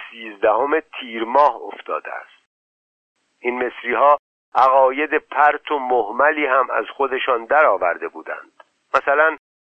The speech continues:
عقیده داشتند که خورشید در طول روز با یک کشتی دور مصر حرکت می‌کند و یک خوک هر دو هفته یک بار قرص ماه را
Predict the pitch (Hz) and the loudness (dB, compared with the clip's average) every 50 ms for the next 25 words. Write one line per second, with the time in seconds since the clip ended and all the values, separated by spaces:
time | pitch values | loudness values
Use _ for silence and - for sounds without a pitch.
0 | - - 135 143 143 143 143 147 139 131 135 120 113 - - 110 95 92 90 - | -2 0 0 0 0 -2 -2 0 0 2 2 0 0 -2 -2 -2 -4 -4 -4 -8
1 | - - - - - 123 120 117 - - - 147 151 170 180 180 170 _ - - | -8 -8 -8 -8 -4 -4 -4 -2 -2 -4 -6 -6 -6 -6 -8 -8 -10 _ -16 -8
2 | _ - 123 113 107 - _ - - - 165 160 123 101 92 92 95 117 135 147 | _ 2 2 2 2 0 _ -14 -12 -10 -8 -6 -4 -4 -4 -4 -6 -6 -4 -4
3 | 160 160 151 143 _ _ _ _ _ _ _ _ - 120 123 113 110 113 120 143 | -4 -4 -6 -8 _ _ _ _ _ _ _ _ 0 2 4 2 2 0 0 0
4 | 165 151 - - - - - 95 - - - - - 127 139 156 156 160 147 127 | 0 0 -2 -4 -8 -6 -4 -2 -2 -2 -2 -4 -6 -10 -10 -8 -10 -10 -12 _
5 | _ - 139 143 147 143 120 104 98 90 92 92 101 113 127 139 143 139 - - | _ -2 0 2 2 2 0 -2 -4 -6 -6 -6 -4 -2 0 0 -2 -4 -6 -8
6 | - 113 104 92 92 92 85 - - - - - - - 76 71 - - 69 67 | -8 -4 -2 -2 -2 -2 -4 -2 0 -2 -2 -2 -6 -14 -20 -18 -14 -12 -12 -12
7 | 67 65 65 - _ _ _ _ _ _ _ _ - 110 107 104 101 123 147 143 | -12 -12 -14 -16 _ _ _ _ _ _ _ _ -2 -2 -2 -2 -2 -6 -6 -6
8 | - - 92 - - - - 147 165 190 196 - - - - - _ _ _ _ | -6 -8 -12 -12 -10 -6 -4 -2 -2 -2 -4 -4 -6 -6 -6 -8 _ _ _ _
9 | - - 151 175 175 151 - 123 113 98 104 104 95 - - - 92 90 87 92 | -2 2 2 2 2 0 -2 -6 -4 -2 -2 -2 -4 -6 -10 -10 -10 -10 -8 -10
10 | 87 - - - - 104 110 113 123 127 127 135 - _ _ _ _ - 104 101 | -10 -10 -12 -8 -2 0 2 4 4 4 2 0 -4 _ _ _ _ -6 -4 -4
11 | 90 - - 101 87 87 98 107 113 120 123 117 104 104 110 95 95 92 92 92 | -4 -6 -8 -10 -8 -6 -4 -2 0 0 0 0 -2 -4 -4 -6 -6 -6 -8 -12